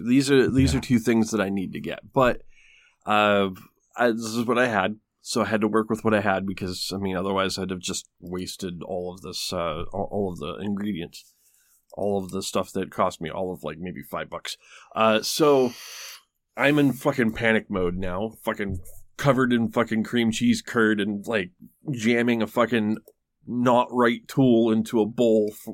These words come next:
Speaker 1: you know, trying to save what I've got. And that's when I notice that it starts to cool down 'cause I've pulled it from the heat at that point, and I'm, you know, trying to get it to, to calm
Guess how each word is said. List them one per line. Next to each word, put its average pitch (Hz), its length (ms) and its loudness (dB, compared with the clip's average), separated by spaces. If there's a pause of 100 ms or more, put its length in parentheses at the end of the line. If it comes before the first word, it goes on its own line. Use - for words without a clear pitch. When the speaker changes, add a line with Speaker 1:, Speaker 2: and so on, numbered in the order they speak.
Speaker 1:
you 113 160 -2
know, 107 60 0
trying 107 380 -2
to 107 360 0
save 110 500 0
what 101 160 -2
I've 98 180 -6
got. 90 260 -2 (1400)
And 113 560 4 (160)
that's 113 400 -2
when 117 140 2
I 117 80 4
notice 104 400 2
that 101 240 0 (260)
it 117 120 -4
starts 127 340 0
to 117 100 -4
cool 107 240 2
down 123 260 2
'cause 110 160 -6
I've 95 220 -6
pulled 110 220 -4
it - 100 -8
from 101 160 -4
the 87 80 -6
heat 127 240 0
at - 140 -6
that 87 200 -4
point, 92 300 -6
and 98 100 -8
I'm, 90 260 -12 (200)
you 104 120 0
know, 90 260 -4
trying 98 260 -4
to 90 60 -4
get 95 120 -4
it 80 140 -8
to, 90 280 -8 (180)
to 90 180 -6 (220)
calm 98 580 0